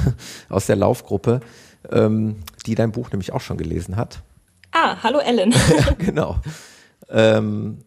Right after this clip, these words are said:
Speaker 1: äh, wie gesagt, und da machen wir, äh, Lauf-A B C und, äh, Intervalltraining und solche Dinge. Ich bin ein totaler Freund davon. Deswegen, äh, war eigentlich meine Frage, ob du das auch regelmäßig,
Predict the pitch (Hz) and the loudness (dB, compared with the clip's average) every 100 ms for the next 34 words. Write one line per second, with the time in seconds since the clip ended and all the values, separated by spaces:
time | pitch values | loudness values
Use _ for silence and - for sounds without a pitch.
0 | _ _ _ _ - 107 107 104 123 113 | _ _ _ _ 0 2 4 2 2 2
1 | 110 98 95 104 110 120 113 110 107 - | 0 0 2 2 0 -2 0 2 0 0
2 | 101 98 110 - - 107 110 - 107 104 | 0 4 2 2 0 0 -2 -2 0 2
3 | 104 90 92 - 98 95 95 92 - - | 2 0 -4 -4 0 2 2 -2 -8 -10
4 | 104 107 92 92 107 - 101 98 98 95 | 0 2 4 4 2 -2 0 2 2 -2
5 | 92 95 92 90 92 95 87 - - - | -2 -2 -2 -2 0 2 0 -2 -16 -20
6 | - _ - 87 - 110 98 92 101 107 | -20 _ -2 -2 0 2 2 2 -2 0
7 | 95 90 - 92 92 - - 82 90 - | 0 0 0 0 0 -4 -4 -4 -2 0
8 | 95 95 95 92 92 87 - - 143 98 | 0 0 0 0 0 -2 -10 -20 -14 -4
9 | 92 90 104 98 101 98 98 95 - 92 | 2 2 2 -2 0 2 4 2 0 2
10 | 98 104 95 - 113 107 113 - 110 104 | 2 2 -4 -4 -4 2 2 2 0 4
11 | 107 107 104 104 107 - 101 - - - | 2 4 4 4 2 2 -2 -2 -16 -18